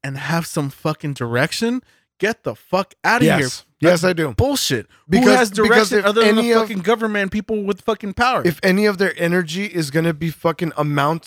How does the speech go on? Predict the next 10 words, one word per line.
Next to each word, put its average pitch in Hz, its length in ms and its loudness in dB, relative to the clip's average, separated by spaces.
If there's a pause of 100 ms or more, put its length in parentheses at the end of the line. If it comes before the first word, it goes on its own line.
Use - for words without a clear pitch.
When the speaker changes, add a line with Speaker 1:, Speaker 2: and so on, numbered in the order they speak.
Speaker 2:
to - 200 -8
anything, 190 520 -2 (480)
it's 156 320 -2
only 170 280 0
gonna 170 240 0
be 151 180 -2
through 175 360 -2 (600)
coordinated 170 800 0
fucking 165 460 -2
attacks, 127 580 -8